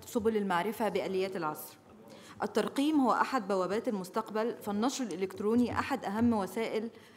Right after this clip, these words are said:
وأسرعها انتشارًا. الشباب تجاوز النخبة وأعلن انحيازاته للأمة المصرية،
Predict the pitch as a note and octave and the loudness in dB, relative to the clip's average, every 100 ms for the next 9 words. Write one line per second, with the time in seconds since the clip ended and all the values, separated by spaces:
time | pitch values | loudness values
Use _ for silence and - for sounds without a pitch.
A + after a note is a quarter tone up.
0 | - - - - A3 A3+ G#3 F#3 F#3 E3+ | -8 -4 -4 0 2 2 0 -2 -4 -4
1 | D#3 D3+ D3+ - - - - - - - | -4 -6 -10 -20 -20 -20 -20 -20 -20 -20
2 | - - - G3+ A3 A#3+ A#3 F#3+ A3 A#3+ | -20 -12 -4 0 2 2 0 2 2 2
3 | A3 G3+ F#3+ G3+ F#3+ F#3+ A#3+ - - - | 0 -2 -2 -4 -6 -10 -10 -14 -20 -20
4 | _ _ - _ D#3+ - A3+ A3 G3 F3+ | _ _ -20 _ -2 2 2 2 -2 -4
5 | G3 F3 G#3 A#3 A3 F3+ - A3 G3+ F3 | -4 -2 -2 -2 -2 -2 0 0 0 -4
6 | E3+ G3+ A#3 A#3 | -6 -4 -2 -2